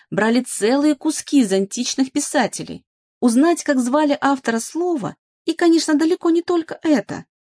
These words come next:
мы сможем только если найдется неизвестный древний список произведения с указанием его имени. При том огромном общественном интересе, который вызывает слово все эти два века, уже в тысяча восемьсот десятые годы фальсификатор Антон Бардин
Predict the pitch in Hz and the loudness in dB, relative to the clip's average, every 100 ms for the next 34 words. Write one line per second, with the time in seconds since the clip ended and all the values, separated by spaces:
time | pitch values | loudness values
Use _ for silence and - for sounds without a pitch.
0 | - 220 262 269 339 311 269 247 262 262 | -2 0 2 2 2 4 4 4 2 2
1 | 240 262 - 233 233 214 285 285 220 220 | 0 0 0 0 2 2 0 0 -2 0
2 | 220 208 254 262 208 185 202 247 220 196 | -2 0 0 2 -2 -2 0 2 2 0
3 | - 302 - 202 202 196 196 185 226 302 | -4 -4 -4 -6 -2 -2 -2 -6 0 2
4 | 269 202 - - 202 202 190 277 277 254 | 2 0 -8 -8 -4 -4 0 2 4 4
5 | 233 240 294 - 302 277 185 147 - _ | 2 0 -2 -2 2 2 2 -2 -8 _
6 | _ _ _ 240 254 - 330 277 269 254 | _ _ _ 0 2 2 2 2 0 2
7 | 294 269 208 185 - 214 - 285 - 208 | 2 4 2 0 -4 -6 -4 -6 -4 -2
8 | 190 196 196 240 262 214 - - - 254 | 0 -2 -2 0 0 0 -6 -6 0 0
9 | 226 208 208 226 240 202 - 254 220 190 | 2 -2 -2 0 0 0 -2 0 0 -2
10 | - 226 - 240 233 175 165 208 202 165 | -2 -4 0 0 0 -4 -4 0 0 0
11 | 262 302 165 - _ 214 220 294 - 302 | -4 -4 -6 -10 _ -2 0 0 0 -4
12 | - - 233 233 247 254 262 208 - 247 | -4 -4 -4 -2 -4 -4 -4 -4 -4 -4
13 | 233 240 - 247 311 214 202 202 - 294 | -4 -6 -6 -4 -2 -4 -6 -6 -6 -4
14 | 302 - 233 180 - 220 233 220 185 170 | -4 -2 -2 -4 -4 -4 0 0 0 0
15 | 269 330 214 151 | -2 -2 -4 -8